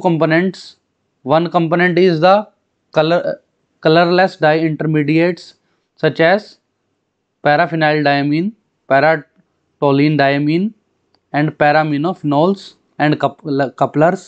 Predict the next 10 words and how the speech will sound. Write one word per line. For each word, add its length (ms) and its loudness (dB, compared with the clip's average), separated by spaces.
such 140 0
as 160 0
resorcinol 880 0
and 140 0
meta-aminophenols 1600 -2
in 120 0
a 100 2
highly 400 0
alkaline 480 -2
formulation। 480 -6